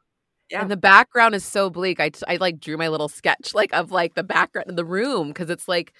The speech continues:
Speaker 2: the, above their beds, like, they're little, like, they, looks like it's already living in an institution. So the fact that she ends up in one, I was like, "Oh, she was already m-,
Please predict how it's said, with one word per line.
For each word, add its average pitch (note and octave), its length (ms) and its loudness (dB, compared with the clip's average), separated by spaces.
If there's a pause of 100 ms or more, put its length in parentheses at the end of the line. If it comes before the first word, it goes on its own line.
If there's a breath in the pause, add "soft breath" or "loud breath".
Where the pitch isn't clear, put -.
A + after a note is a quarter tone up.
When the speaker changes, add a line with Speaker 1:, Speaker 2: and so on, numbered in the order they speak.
(360 loud breath)
Speaker 2:
the, E3+ 120 -2
above F#3 320 2
their F#3+ 380 2
beds, E3+ 460 2
like, D#3 140 -2
they're D#3 120 -4
little, D#3 220 -4
like, D#3 140 -4
they, D3+ 100 -6
looks E3+ 240 -6
like A3+ 100 -4
it's F3 120 -10
already D#3 320 0
living D3+ 300 -6
in C3+ 80 -8
an C3 100 -8
institution. B2 720 -12
So - 140 -12
the C#3 100 -6
fact D3 220 0
that - 100 -16
she C#3+ 160 -8
ends C3 140 -6
up C#3 160 -8
in C3 120 -8
one, B2 120 -6
I - 20 -4
was B2 140 -8
like, C3+ 160 -10
"Oh, E3+ 100 0
she - 220 -8
was D#3+ 120 -8
already D3 240 -2
m-, C3 180 -12